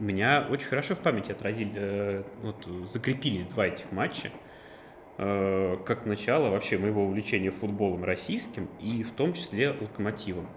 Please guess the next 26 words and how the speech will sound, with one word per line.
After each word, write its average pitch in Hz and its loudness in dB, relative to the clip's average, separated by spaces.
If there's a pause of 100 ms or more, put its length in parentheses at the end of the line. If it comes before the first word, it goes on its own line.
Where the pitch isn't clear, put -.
(520)
Вот, 90 -4
поэтому, 113 2
когда 120 8
был 113 2
золотой 113 0
матч 104 0
Ц - -2
С - -6
К - -6
А, 185 0 (220)
э, 92 -2
в 98 -4
ноябре 107 6
две 98 0
тысячи - -4
второго, 113 0 (440)
я 98 4
уже, 123 2
ну, 113 -4
то 104 0
есть, 92 -2 (100)
без 107 -2
сомнений 117 4
болел 90 -2
за 90 -6
«Локомотив». 95 -6